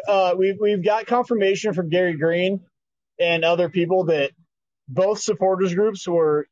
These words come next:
really loud. Uh, I've heard from other, I, I have,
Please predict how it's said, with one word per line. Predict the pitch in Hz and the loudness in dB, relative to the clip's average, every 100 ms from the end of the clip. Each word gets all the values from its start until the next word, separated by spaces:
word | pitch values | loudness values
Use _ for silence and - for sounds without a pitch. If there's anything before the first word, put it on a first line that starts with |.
| _ | _
really | 180 147 180 190 | -6 0 2 2
loud. | 180 160 160 180 196 - _ _ _ _ _ _ _ | 2 2 2 0 -4 -12 _ _ _ _ _ _ _
Uh, | - 143 135 123 _ _ _ _ - | 0 2 2 -2 _ _ _ _ -4
I've | 170 | -2
heard | 165 190 190 | 0 0 0
from | 190 | 0
other, | 175 180 180 | 2 2 2
I, | 175 185 180 | 2 0 0
I | 185 | 2
have, | 208 180 | 2 0